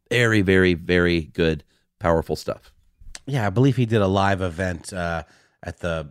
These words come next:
Speaker 2: Brooklyn Podcast Festival
Speaker 1: Yeah.
Speaker 2: when we went one year.
Speaker 1: Yeah, I saw a live one. So good. Uh, Jeff Noel says, "All in the Family." Uh, then there was Marty on Barney Miller and Jody on Soap. Of course.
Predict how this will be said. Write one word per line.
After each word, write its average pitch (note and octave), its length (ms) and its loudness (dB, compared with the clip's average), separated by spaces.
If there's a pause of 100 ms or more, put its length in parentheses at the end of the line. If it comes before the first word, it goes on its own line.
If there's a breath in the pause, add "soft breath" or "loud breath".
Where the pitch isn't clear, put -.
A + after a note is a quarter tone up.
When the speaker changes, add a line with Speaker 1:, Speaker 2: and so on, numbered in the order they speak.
(120)
Speaker 2:
Brooklyn E2+ 680 -6
Podcast E2 520 -6
Festival D#2 400 -8
Speaker 1:
Yeah. F2 160 4
Speaker 2:
when D2+ 100 -4
we D2 60 -10
went C#2+ 160 -12
one C#2+ 180 -12
year. C2+ 180 -14 (280)
Speaker 1:
Yeah, D2+ 140 -8
I - 20 -4
saw D#2 180 -4
a - 20 -6
live C#2+ 220 -8
one. - 160 -20 (260)
So - 200 -12
good. D#2+ 320 -18 (420)
Uh, F#2 120 2
Jeff A#2+ 220 4
Noel B2+ 360 4
says, G2+ 260 0
"All A2+ 340 0
in B2 100 0
the A#2 80 0
Family." G#2 580 0 (1080)
Uh, E2+ 200 -6
then G2 160 2
there G#2 80 2
was F2+ 160 2
Marty G#2 400 6
on G#2 100 4
Barney G#2 260 4
Miller G2+ 340 4
and F2 260 -2
Jody F#2 520 2
on F2+ 220 -2
Soap. - 460 -4 (1500)
Of - 80 -20
course. - 360 -6